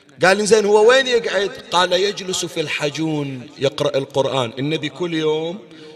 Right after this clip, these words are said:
يطلع ويقعد هناك بالحجون ويقرأ القرآن. قال: "إنزين، شو أسوي؟" "أنا برجع المدينة، جاي أخلص أشغالي وأرجع المدينة، ولا أعود حتى أطوف بالكعبة.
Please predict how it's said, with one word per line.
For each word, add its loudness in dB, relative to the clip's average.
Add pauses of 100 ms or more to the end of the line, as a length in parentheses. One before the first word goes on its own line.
يطلع -4
ويقعد 0
هناك -2
بالحجون -4
ويقرأ -2
القرآن. -8 (760)
قال: 6
"إنزين، 0
شو 4
أسوي؟" -2 (840)
"أنا 4
برجع 2
المدينة، 2
جاي 2
أخلص -2
أشغالي 2
وأرجع 4
المدينة، 0 (720)
ولا 8
أعود 2
حتى -4
أطوف -4
بالكعبة. -6